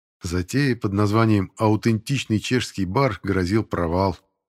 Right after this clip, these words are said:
Однако владельцы проявили смекалку. Они выкупили кусок подвала под зданием и пробили выход на пешеходный проспект. Особым широким он не был из соображений безопасности и дабы не навредить памятнику архитектуры, но свою функцию он выполнил.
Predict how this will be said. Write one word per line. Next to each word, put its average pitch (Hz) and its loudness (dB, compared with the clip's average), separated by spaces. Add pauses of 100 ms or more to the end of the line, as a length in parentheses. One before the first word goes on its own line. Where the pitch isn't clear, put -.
(580)
Однако 107 2
владельцы 117 0
проявили 131 2
смекалку. 113 -2 (580)
Они 117 4
выкупили 113 2
кусок 117 -2
подвала 117 0
под 104 -2
зданием 113 0
и - -10
пробили 135 2
выход 131 0
на 113 -2
пешеходный 113 -2
проспект. - -4 (880)
Особым 139 0
широким 135 2
он 120 4
не 143 2
был 87 -4
из 87 -6
соображений 107 2
безопасности 107 -2
и 104 -6
дабы 113 2
не 123 2
навредить 131 2
памятнику 104 0
архитектуры, 98 -2 (360)
но 90 -2
свою 117 0
функцию 127 0
он 120 0
выполнил. 113 0